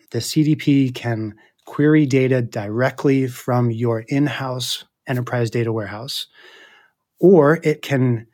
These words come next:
leverage data that is stored inside of the C D P, for example, real-time processing, the one that, the tools that can do both, right, in a hybrid fashion, those are the ones that allow the use cases to be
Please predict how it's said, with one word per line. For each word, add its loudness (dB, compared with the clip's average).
leverage 0
data -2
that -4
is -4
stored -2
inside -6
of -6
the -6
C -8
D -8
P, 2
for -4
example, -6
real-time -4
processing, -4
the -4
one 4
that, 0
the -2
tools 2
that -6
can -2
do 0
both, -4
right, -6
in -4
a -8
hybrid -2
fashion, -6
those 0
are 2
the 4
ones 2
that 0
allow 0
the -2
use 2
cases -4
to -10
be -6